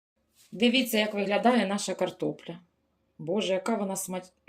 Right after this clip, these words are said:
к-, е, гарна, і, і смачно пахне, і швидко готується, і,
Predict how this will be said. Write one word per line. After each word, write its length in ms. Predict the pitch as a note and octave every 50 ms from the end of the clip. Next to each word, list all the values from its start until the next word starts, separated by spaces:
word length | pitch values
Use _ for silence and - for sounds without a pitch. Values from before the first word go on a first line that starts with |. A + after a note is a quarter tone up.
| G#3+ -
к-, 140 | - A#3 -
е, 200 | F#3+ - - F3+
гарна, 640 | F#3 F#3+ A#3+ C4 C#4 C#4+ C#4 A3 F#3+ E3+ D#3+ D#3+ - - - - - - - - - - - _ _ _ _ _
і, 100 | - -
і 320 | - - - - - A#3+ A#3+
смачно 560 | A#3+ - B3 B3+ B3+ B3+ B3+ - A#3 A#3 A3+
пахне, 680 | A#3 A#3+ A#3+ B3 B3 A#3+ - - F#3+ F3+ F3 E3+ - -
і 100 | - G#3
швидко 400 | - - A3 B3+ B3+ B3 - A3
готується, 960 | G#3 G3+ G#3+ G#3+ - A#3+ B3+ B3 A3 G3+ F3+ - - - - E3+ E3+ D#3+ - -
і, 320 | - G3 A#3 A3+ G3+ D#3